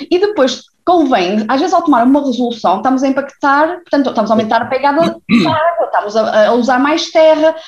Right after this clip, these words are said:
há uma série delas, portanto, temos que ter cuidado com, que, com os desequilíbrios, se nos focamos só num sentido, que vamos causar noutros meios. E isto também fica ainda, e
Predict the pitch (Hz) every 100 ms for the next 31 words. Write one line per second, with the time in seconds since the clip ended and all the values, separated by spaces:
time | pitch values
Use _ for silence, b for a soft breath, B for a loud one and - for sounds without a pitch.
0 | B B 311 427 440 415 349 294 254 240
1 | 262 285 240 220 - - - 220 339 349
2 | 381 - 320 233 214 247 330 330 320 -
3 | - 247 - 359 339 262 262 311 294 311
4 | 262 359 359 285 240 214 214 254 240 -
5 | 294 285 262 233 214 214 202 - 214 214
6 | 330 B B 240 269 294 302 285 254 277
7 | 285 330 269 254 277 277 - 220 202 151
8 | 147 - B B B B 339 302 - -
9 | 247 233 214 220 302 - 311 294 254 247
10 | 247 240 -